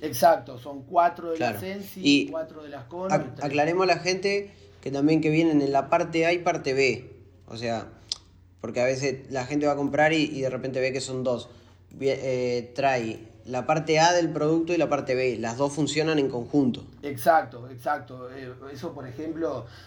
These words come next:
Speaker 1: generalmente la parte A es la que tiene por ahí una más carga de, de nitrógeno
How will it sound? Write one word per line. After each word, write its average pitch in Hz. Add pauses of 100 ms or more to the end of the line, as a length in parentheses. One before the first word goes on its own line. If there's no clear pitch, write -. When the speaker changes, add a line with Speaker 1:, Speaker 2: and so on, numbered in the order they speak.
(160)
Speaker 1:
generalmente 143
la 131
parte 143
A 165
es 135
la 131
que 131
tiene 127
por 113
ahí 135
una 131
más 135
carga 143
de, 117
de 123
nitrógeno 160